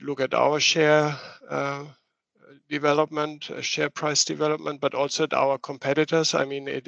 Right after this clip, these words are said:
it had an impact. Yeah? The, the whole, uh, mainstream focus and discussion of the finance industry now on renewables, on energy transition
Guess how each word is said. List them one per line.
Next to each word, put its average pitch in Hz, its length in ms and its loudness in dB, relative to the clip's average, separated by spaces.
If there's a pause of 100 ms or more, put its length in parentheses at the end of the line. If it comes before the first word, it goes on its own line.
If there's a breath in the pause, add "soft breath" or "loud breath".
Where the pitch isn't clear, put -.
it 123 120 -12
had 143 220 0
an 139 120 -2
impact. 123 560 -12
Yeah? 131 240 -14
The, 139 220 -4
the 139 120 -4
whole, 151 480 2
uh, 139 320 -2
mainstream 147 760 -2
focus 147 580 -4
and 139 100 -6
discussion 147 540 0
of 131 220 -8
the - 80 -18
finance 151 460 0
industry 151 460 -6
now 143 240 0
on 139 300 -8
renewables, 143 760 -8
on 139 260 -10 (460 loud breath)
energy 131 360 -2
transition 131 680 -6